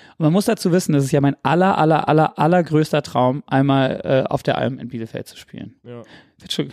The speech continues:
Speaker 1: ich könnte schon wieder heulen, wenn ich nur davon rede, so. Und es war ganz krass, weil wir hatten nur diese kleine Mini-Trottelanlage und dieses kleine Mini-Trottelauto, so. Und dann standen da sechstausend Leute, die, drei Viertel der Leute haben nicht mal was gehört. Das war absoluter geiler Quatsch einfach so.
Speaker 2: Ja.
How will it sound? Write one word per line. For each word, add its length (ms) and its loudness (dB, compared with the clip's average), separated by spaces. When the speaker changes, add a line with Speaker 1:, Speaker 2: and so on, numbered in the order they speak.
Speaker 1:
ich 60 -20
könnte 160 -8
schon 80 -6
wieder 180 0
heulen, 200 2
wenn 80 2
ich 60 2
nur 100 4
davon 200 0
rede, 240 2
so. 240 -2
Und 120 0
es 100 -4
war 80 0
ganz 240 -4
krass, 260 -2
weil 80 2
wir 60 2
hatten 140 0
nur 100 4
diese 140 0
kleine 240 0
Mini-Trottelanlage 960 0
und 120 0
dieses 180 -4
kleine 280 2
Mini-Trottelauto, 1000 0
so. 300 -4
Und 80 -2
dann 80 2
standen 200 0
da 60 0
sechstausend 360 0
Leute, 200 2
die, 160 -10
drei 180 0
Viertel 200 -2
der 100 2
Leute 180 2
haben 80 2
nicht 140 2
mal 80 4
was 140 0
gehört. 440 0
Das 140 -8
war 120 -4
absoluter 420 -2
geiler 300 4
Quatsch 400 -2
einfach 440 -2
so. 220 -4
Speaker 2:
Ja. 60 -4